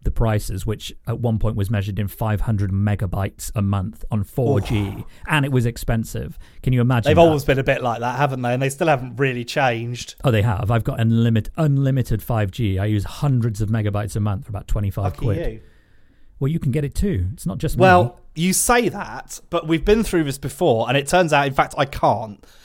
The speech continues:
Speaker 1: Yes,
Speaker 2: And that
Speaker 1: you
Speaker 2: you
Speaker 1: can.
Speaker 2: get it because you've been a customer or something.
Speaker 1: No,
Speaker 2: I don't
Speaker 1: you,
Speaker 2: know.
Speaker 1: you can definitely still get that. I'm going to E E right now. Other
Speaker 2: Yeah,
Speaker 1: mobile
Speaker 2: so am I.
Speaker 1: networks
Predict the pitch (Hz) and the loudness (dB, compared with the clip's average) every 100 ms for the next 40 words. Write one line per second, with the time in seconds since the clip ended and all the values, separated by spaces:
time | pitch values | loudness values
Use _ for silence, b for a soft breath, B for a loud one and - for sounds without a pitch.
0 | b 135 139 143 160 165 147 135 127 135 | b 0 2 4 2 4 2 0 -6 -8
1 | 147 139 151 139 135 160 - 131 113 110 | -6 -4 -2 -4 -2 -6 -6 -8 -8 -8
2 | - 113 107 120 117 - 127 135 - 165 | -10 -10 -10 -14 -12 -2 4 4 2 -4
3 | 113 - - 170 - 127 131 98 113 101 | -6 -14 -4 -2 0 2 2 0 0 0
4 | 95 - 98 87 98 - 101 - 127 131 | 0 0 0 0 -4 -2 -4 -2 0 2
5 | 156 139 - 131 131 107 101 104 - 113 | 2 0 0 0 0 0 0 0 0 -2
6 | 107 95 101 165 202 196 - 143 131 - | 0 -2 -2 0 2 2 0 2 2 4
7 | 214 143 110 107 - | 4 4 2 -2 -6